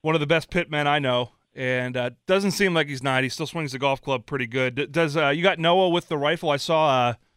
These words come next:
I saw Miles had Carter with one. I don't think Noah's quite there yet.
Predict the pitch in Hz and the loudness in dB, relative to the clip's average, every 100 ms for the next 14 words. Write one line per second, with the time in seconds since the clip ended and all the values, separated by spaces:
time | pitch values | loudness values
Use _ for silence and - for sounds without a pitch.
0 | _ _ _ 135 196 180 160 175 185 156 | _ _ _ -2 2 2 4 6 6 2
1 | 156 139 113 156 175 175 127 117 117 113 | 0 -2 0 0 2 0 -2 -6 -4 -4
2 | 110 _ _ _ 160 170 156 156 147 - | -4 _ _ _ 0 0 2 2 2 0
3 | 165 143 147 135 123 113 | 0 0 2 2 2 -2